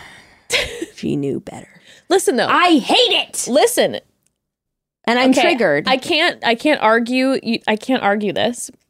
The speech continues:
Speaker 1: because this is your feeling about glitter. But if I'm at a random bar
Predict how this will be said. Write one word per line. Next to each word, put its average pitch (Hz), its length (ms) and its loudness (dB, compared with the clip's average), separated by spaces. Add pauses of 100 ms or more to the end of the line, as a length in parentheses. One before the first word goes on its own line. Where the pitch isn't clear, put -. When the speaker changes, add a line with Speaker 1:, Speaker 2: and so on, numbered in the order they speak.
(300)
Speaker 1:
because 214 320 0
this 196 140 -6
is 208 120 -4
your 190 120 -4
feeling 180 260 -4
about 185 220 -2
glitter. 190 280 -2
But 220 160 0
if 233 220 0
I'm 302 220 2
at 359 100 4
a 254 80 2
random 190 540 -2
bar 143 420 -2